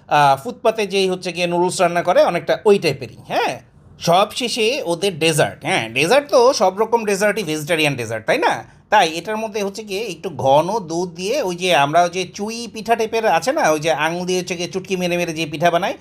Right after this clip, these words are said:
সেটা দিয়ে একটা ফিন্নি পায়েস টাইপের রান্না করেছে। খেতে খারাপ না, এটা মোটামুটি ভালোই। হ্যাঁ, জায়গাটা হচ্ছে ব্র্যাক ইউনিভার্সিটির উল্টা দিকে যে রাস্তাটা আছে, সেখান দিয়ে একটু আগালেই এরকম একটা কালী মন্দির সামনে পড়বে। কেমন? এই কালী মন্দিরের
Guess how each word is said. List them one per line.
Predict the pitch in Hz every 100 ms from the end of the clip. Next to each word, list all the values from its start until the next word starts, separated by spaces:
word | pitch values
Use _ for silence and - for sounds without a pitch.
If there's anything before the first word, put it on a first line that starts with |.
| _ _
সেটা | - 240 262
দিয়ে | 240 190 160
একটা | 147 160 190 269
ফিন্নি | 196 208 220 220 185
পায়েস | 175 165 160
টাইপের | 170 160 139
রান্না | 139 143
করেছে। | 143 143 143 285 - - -
খেতে | 359 294 247
খারাপ | 185 147 123
না, | 117
এটা | - 196 196 165 143 165
মোটামুটি | 190 156 127 123
ভালোই। | 131 110 95 _ _ _
হ্যাঁ, | 156 135 - 113
জায়গাটা | 139 175 240 285
হচ্ছে | 277 170 190 294 -
ব্র্যাক | 135 202 294 -
ইউনিভার্সিটির | 196 226 240 240 240 220 165 160 - 190
উল্টা | 247 269 285
দিকে | 302 359
যে | 233 180
রাস্তাটা | 151 - 214 233
আছে, | 220 277 403 - _ -
সেখান | - - 277
দিয়ে | 262 240
একটু | - 220 -
আগালেই | 160 165 220 254 175 240
এরকম | 175 190 214 208
একটা | 180 147 151 220 -
কালী | - 175 202 226
মন্দির | 180 180 214
সামনে | 285 175 147 135
পড়বে। | 123 - -
কেমন? | 208 320 123 - _ _
এই | - 180
কালী | 180 170 220 320
মন্দিরের | 277 262 247 185